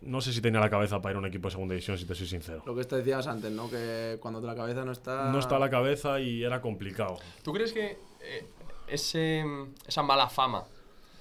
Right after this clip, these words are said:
Speaker 3: que te has podido generar durante los primeros años, ¿no? Sobre todo
Speaker 1: Mm.
Speaker 3: cuando eres muy joven, ¿eso luego tú crees que te persigue cuando, cuando
Speaker 1: Sí,
Speaker 3: te
Speaker 1: sí,
Speaker 3: van a
Speaker 1: sí.
Speaker 3: hacer
Speaker 1: En el
Speaker 3: seguro,
Speaker 1: fútbol,
Speaker 3: ¿no?
Speaker 1: en el fútbol, dice la gente que el fútbol tiene poca memoria, pero tiene poca memoria dentro del campo. Fuera del campo se acuerda todo el mundo de todo.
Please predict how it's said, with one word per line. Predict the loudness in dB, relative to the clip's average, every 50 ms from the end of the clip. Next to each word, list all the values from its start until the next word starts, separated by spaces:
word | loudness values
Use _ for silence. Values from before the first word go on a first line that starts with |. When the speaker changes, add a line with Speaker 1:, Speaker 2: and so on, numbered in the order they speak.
| -18 -18 -20 -20 -16 -10
Speaker 3:
que | -6 -4 0
te | 0 0
has | -2 0
podido | -2 -2 0 2 2 2 2 2 2 -2
generar | -2 -2 -2 0 2 2 0 0
durante | -2 -4 -4 -6 -6 -10 -10 -12 -10 -10 -10 -10 -10
los | -10 -10 -10
primeros | -10 -6 -4 -4 -4 -2 0
años, | -2 -2 -2 -2 -4
¿no? | -6 -6
Sobre | -6 -8 -8
todo | -2 0 0
Speaker 1:
Mm. |
Speaker 3:
cuando | 0 0 0 -4
eres | -8 -8
muy | -10 -8
joven, | -6 -4 -4 -4 -6 -8 -14 -20 -20 -14 -8
¿eso | -4 -2 -2 0
luego | 2 0 0 0 0 -2 -4 -6 -10 -10
tú | -8 -6
crees | -6 -6 -6
que | -6 -6
te | -6 -4
persigue | -4 -4 -4 -4 -6 -6 -4 -4 -4 -4
cuando, | -2 -4 -4 -4 -4 -6 -6 -8 -8 -10 -12 -14 -14 -16 -18 -20 -20 -20 -20 -20 -20 -20 -18 -16 -14 -8 2
cuando | 10
Speaker 1:
Sí, | 10 10
Speaker 3:
te | 12
Speaker 1:
sí, | 12 8
Speaker 3:
van | 8
a |
Speaker 1:
sí. | 8 8
Speaker 3:
hacer | 8 8 6 4 4
Speaker 1:
En | 4
el | 6 4
Speaker 3:
seguro, | 4
Speaker 1:
fútbol, | 4 2 4 4 4 4
Speaker 3:
¿no? | 4
Speaker 1:
en | 2 2
el | 2 2
fútbol, | 0 0 0 2 2 2 2 2 0 0 -2 -6 -8 -6 -2
dice | 2 2 4 4 4
la | 2 2
gente | 2 0 2
que | 0
el | 0 0
fútbol | 0 0 2
tiene | 2 2 2
poca | 2 2 2 2
memoria, | 2 2 2 2 2 4 4 4 4
pero | 4 2 2
tiene | 2 2 2 2
poca | 2 2 2
memoria | 4 4 4 4 4 4
dentro | 4 4 2 2 0
del | 2
campo. | 0 0 0 0 -2
Fuera | -2 0 2 2
del | 2 4
campo | 2 2 2 4
se | 2 2
acuerda | 2 4 4 4
todo | 4 4 4 2
el | 4
mundo | 4 2 4
de | 2 2
todo. | 2 2 0 0